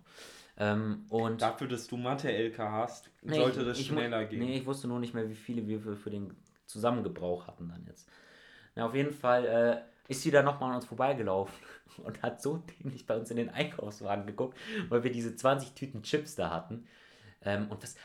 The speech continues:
Speaker 1: oh mein Gott, und dann standen wir an der Kasse. Man k-, man, Mann, wir wollten einfach nur Chips kaufen, was da eigentlich schon alles wieder war, ja.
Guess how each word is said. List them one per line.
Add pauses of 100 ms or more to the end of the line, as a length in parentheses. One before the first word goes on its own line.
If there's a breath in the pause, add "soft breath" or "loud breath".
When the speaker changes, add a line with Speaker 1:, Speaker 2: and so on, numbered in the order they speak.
(140 loud breath)
Speaker 1:
oh
mein
Gott,
und
dann
standen
wir
an
der
Kasse. (540 loud breath)
Man
k-, (140)
man,
Mann,
wir
wollten
einfach
nur
Chips
kaufen,
was
da
eigentlich
schon
alles
wieder
war,
ja.